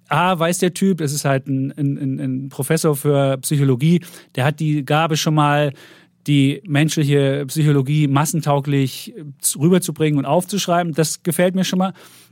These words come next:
Aber auch die Ideen, die er hat. Er hat halt erzählt, die meisten Leute würden argumentieren oder würden reden wie ein, wie ein Prediger,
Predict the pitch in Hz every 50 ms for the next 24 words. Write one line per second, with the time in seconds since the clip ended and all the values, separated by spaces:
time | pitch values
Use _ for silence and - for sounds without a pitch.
0 | _ _ _ - - 151 160 170 156 - 202 185 156 135 175 190 202 185 165 156
1 | 139 120 117 120 120 - 127 135 151 147 147 143 131 - 175 170 151 151 139 147
2 | 151 175 175 - - 151 147 151 165 170 160 165 165 156 - - - - - -
3 | _ - 135 151 156 147 147 143 143 135 - - - _ _ - 139 147 139 143
4 | 139 135 135 - 180 170 165 165 160 156 151 156 156 - 151 143 135 127 123 131
5 | - 139 131 123 131 143 151 156 156 151 135 123 139 135 131 131 135 120 139 135
6 | 131 123 - - 175 180 185 180 185 - 175 165 165 165 165